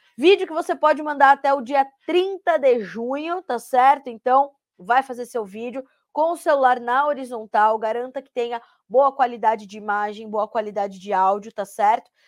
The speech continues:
Ah, pede ajuda, pede orientação, sempre tem alguém que sabe mais do que a gente, então se informe, se oriente, peça essa, essas informações, todas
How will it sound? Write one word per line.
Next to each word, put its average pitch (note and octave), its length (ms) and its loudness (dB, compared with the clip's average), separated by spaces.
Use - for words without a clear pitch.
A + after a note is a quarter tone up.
Ah, A3 360 6
pede D#4+ 260 0
ajuda, C4 560 0
pede D4+ 260 -2
orientação, B3+ 760 -6
sempre F4 500 -8
tem C#4+ 200 -2
alguém B3+ 360 -4
que - 60 -20
sabe A#3 240 -6
mais A#3 220 -4
do A#3+ 60 -18
que A#3+ 60 -10
a G#3+ 80 -6
gente, A#3+ 300 -10
então C4 340 -4
se - 240 -8
informe, B3 720 2
se - 220 -10
oriente, A#3 480 -4
peça C4+ 320 0
essa, B3 280 0
essas A#3 240 -8
informações, A#3+ 720 -8
todas C4 640 0